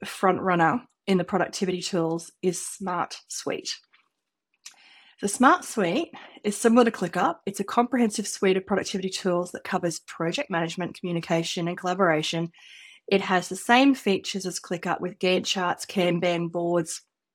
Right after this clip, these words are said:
team chats, and it,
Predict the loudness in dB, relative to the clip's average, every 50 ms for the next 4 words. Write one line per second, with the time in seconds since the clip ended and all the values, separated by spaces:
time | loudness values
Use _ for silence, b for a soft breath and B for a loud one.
0 | _ _ _ _ _ _ _ _ -20 -14 _ -8 -2 0 2 4 4 2 0 -2
1 | 0 2 2 2 2 0 -2 -12 -16 -16 -18 B B B B B B B B B
2 | B _ 6 6 8 8 6 4 2 0 0 -2 -4 -8 _ _ 4 4 4 4
3 | 2